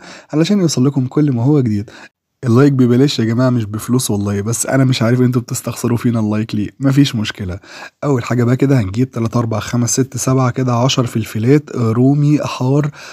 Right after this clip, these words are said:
أحمر، أخضر، أصفر، اللي انتوا بتحبوه حسب الرغبة طبعًا. الحار ده يا جماعة هنبدأ إن احنا طبعًا نشيل كده البذر ونشيل الجزء اللي هو الخلفي من الفلفل، وبعد كده هنضيفه في الحلة، وبعد كده هنحتاج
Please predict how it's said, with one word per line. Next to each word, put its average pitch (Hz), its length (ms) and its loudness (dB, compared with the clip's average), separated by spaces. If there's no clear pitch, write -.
أحمر، 135 400 -2
أخضر، 131 440 0
أصفر، 151 540 0
اللي 131 160 0
انتوا 131 180 -2
بتحبوه 95 520 -6
حسب 156 380 0
الرغبة 131 300 2
طبعًا. 135 420 0
الحار 123 300 0
ده 123 120 0
يا 117 40 0
جماعة 92 400 -6
هنبدأ 160 300 2
إن 110 80 2
احنا 139 160 0
طبعًا 143 240 2
نشيل 123 320 -2
كده 110 220 -4
البذر 143 400 0
ونشيل 120 460 0
الجزء 101 640 -4
اللي 107 140 -4
هو 123 120 2
الخلفي 117 420 -4
من 98 120 -6
الفلفل، 170 500 0
وبعد 147 320 2
كده 139 200 0
هنضيفه 117 380 -2
في - 80 -8
الحلة، 175 400 2
وبعد 170 220 2
كده 175 240 0
هنحتاج 151 500 0